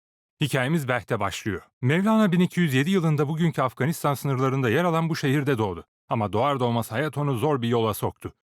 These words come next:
Çünkü o dönemde Moğollar ortalığı kasıp kavuruyordu. Bu adamlar da yıllarca bütün insanlığı oradan oraya sürüklemişler. Haliyle Mevlana'nın ailesi de "Biz buradan çıkalım." diyerek göç yollarına düştü.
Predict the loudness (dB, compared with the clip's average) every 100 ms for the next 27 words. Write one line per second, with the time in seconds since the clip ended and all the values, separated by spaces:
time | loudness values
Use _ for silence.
0 | _ -4 -2 0 2 2 2 2 0 2
1 | 0 0 0 0 -2 -2 -2 -2 -2 -2
2 | -4 0 0 0 -4 _ _ _ _ -2
3 | 0 0 0 0 -2 0 0 0 -4 -4
4 | -2 -2 0 0 0 -2 -2 0 2 0
5 | -2 -6 -4 -6 -6 -12 -18 -14 -4 0
6 | 0 0 0 -2 -4 _ _ -2 2 2
7 | 4 4 4 2 0 0 0 0 0 -2
8 | 0 0 -2 -2 0 0 0 0 0 -4
9 | -6 -4 -2 -2 0 0 -2 -4 -6 -10